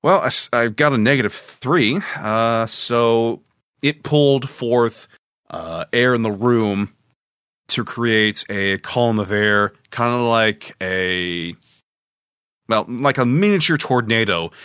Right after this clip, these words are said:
in its hand, and hurled it towards, uh, you, Crate. However, the thing's intensity kinda breaks apart a little bit, uh, and the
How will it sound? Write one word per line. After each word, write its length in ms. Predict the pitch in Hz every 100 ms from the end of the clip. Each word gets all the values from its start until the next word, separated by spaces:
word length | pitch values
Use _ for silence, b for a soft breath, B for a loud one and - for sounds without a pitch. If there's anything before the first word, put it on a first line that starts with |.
| B 107
in 80 |
its 160 | 104 -
hand, 380 | 123 110 95 90
and 220 | 92 90
hurled 400 | - 110 135 120
it 100 | 113
towards, 640 | - 117 110 107 104 95 - B B
uh, 220 | - 87 92
you, 140 | 101
Crate. 400 | - - 95 95 -
However, 560 | 127 131 127 127 110 b b b
the 80 | 113
thing's 280 | - 165 139
intensity 640 | 127 - 131 120 117 110
kinda 240 | - 120 104
breaks 400 | 90 117 117 110
apart 360 | - 113 110
a 40 | 98
little 200 | 90 87
bit, 400 | 92 87 - -
uh, 480 | 90 82 82 78 71 -
and 640 | 92 92 92 90 90 - B B B _ _ _ _ _ _
the 680 | 104 113 107 104 101 101